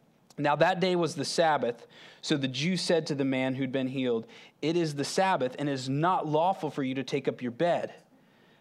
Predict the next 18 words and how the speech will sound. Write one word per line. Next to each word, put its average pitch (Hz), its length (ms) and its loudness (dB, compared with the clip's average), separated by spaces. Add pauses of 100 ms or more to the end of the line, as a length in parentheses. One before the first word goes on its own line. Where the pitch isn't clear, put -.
(120)
But 135 100 0
he 151 160 2
answered 180 340 -2
them, 117 300 -2 (500)
"The 131 80 0
man 180 340 2
who 175 120 0
healed 170 400 0
me, 110 200 -2
that 156 280 2
man 156 240 0
said 143 280 -2
to 127 60 0
me, 117 280 -2 (320)
'Take 160 240 -2
up 170 160 0
your 151 140 -2
bed 120 480 0